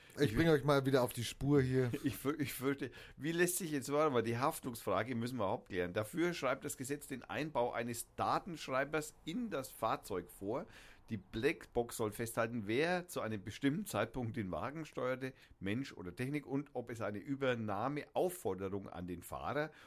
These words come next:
Speaker 2: oder eine technische Störung des Systems gab. Das ist auch witzig, die technische Störung ist es dann wie so, so Windows X P Bluescreen. <laughs> So, schwere Ausnahmefehler. Wollen Sie das Lenkrad jetzt selbst in die Hand nehmen? Ja, nein. <laughs>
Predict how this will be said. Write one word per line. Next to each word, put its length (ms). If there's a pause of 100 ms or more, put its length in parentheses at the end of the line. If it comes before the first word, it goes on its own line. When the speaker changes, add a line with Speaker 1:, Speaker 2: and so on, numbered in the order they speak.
(220)
Speaker 2:
oder 460
eine 260
technische 500
Störung 720
des 180
Systems 640
gab. 380 (640)
Das 160
ist 140
auch 200
witzig, 320
die 120
technische 440
Störung 380
ist 140
es 100
dann 200
wie 120
so, 240
so 360
Windows 300
X 180
P 300
Bluescreen. 840
<laughs> 40 (1120)
So, 120 (1200)
schwere 440
Ausnahmefehler. 1200
Wollen 240
Sie 100
das 220
Lenkrad 440
jetzt 220
selbst 320
in 60
die 100
Hand 200
nehmen? 360
Ja, 240
nein. 500
<laughs> 40